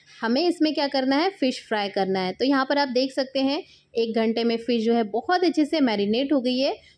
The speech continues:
थोड़ा थोड़ा इस पे मसाला लगा लेते हैं और इसे एक एक करके उठाते हुए हमें डायरेक्ट पैन पे इस तरीके से फ्राई करने के लिए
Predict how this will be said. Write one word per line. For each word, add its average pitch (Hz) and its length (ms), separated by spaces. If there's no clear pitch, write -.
थोड़ा 320 180
थोड़ा 349 200
इस 339 200
पे 330 80
मसाला 226 440
लगा 262 240
लेते 233 260
हैं 294 160
और 220 120
इसे 226 180
एक 277 380
एक 349 140
करके 277 260
उठाते 233 460
हुए 269 220
हमें 247 300
डायरेक्ट 214 380
पैन 214 320
पे 285 140
इस 247 140
तरीके 214 280
से 392 140
फ्राई 208 300
करने 202 320
के 220 180
लिए 302 240